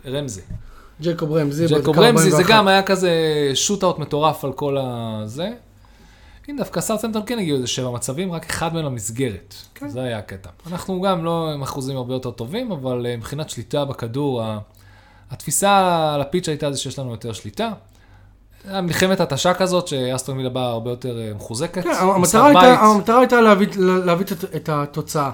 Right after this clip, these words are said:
Speaker 2: בסופו של יום, וזה מה שקרה.
Speaker 1: כן.
Speaker 2: זה מה שקבוצה של ג'רארד הצליחה לעשות.
Speaker 1: עצוב ברמה שאסטון וילה לא משחקת כדורגל יפה. פשוט לא, בשלב הזה.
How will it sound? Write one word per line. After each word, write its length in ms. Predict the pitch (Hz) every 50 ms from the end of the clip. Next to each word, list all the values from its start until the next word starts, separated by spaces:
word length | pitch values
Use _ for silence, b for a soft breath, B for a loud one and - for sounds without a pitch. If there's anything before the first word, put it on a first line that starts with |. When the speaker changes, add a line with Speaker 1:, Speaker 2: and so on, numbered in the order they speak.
| - - - -
Speaker 2:
בסופו 280 | 135 - 139 - 151
של 200 | - - 147 147
יום, 140 | 170 170 156
וזה 160 | 151 151 170
מה 100 | 170 170
שקרה. 360 | 165 170 - 143 143 170 185 202 196 - -
Speaker 1:
כן. 140 | - 131 120
Speaker 2:
זה 80 | 165 180
מה 100 | 175 165
שקבוצה 640 | - 175 160 156 147 147 143 135 - 147 143 160 147
של 140 | 147 139
ג'רארד 260 | 135 156 151 143 135 139
הצליחה 320 | 131 - 160 143 151 135
לעשות. 300 | 131 127 120 - 113 107 -
Speaker 1:
עצוב 340 | - 226 220 - 294 262 220
ברמה 320 | 220 202 202 202 208 208 202
שאסטון 1160 | 208 196 180 170 165 160 156 151 - - - - - - - - - - - 190 - 226 208
וילה 120 | 196 190 190
לא 60 | 185
משחקת 280 | 175 - 170 160 - -
כדורגל 340 | 151 131 139 139 127 131
יפה. 220 | 123 110 - 156 160 147 139 - _ _ _ _
פשוט 360 | - 110 - 135 127 127 -
לא, 220 | 151 175 185 185 - -
בשלב 520 | 175 165 127 120 117 - 131 131 131 123 123
הזה. 220 | 120 113 120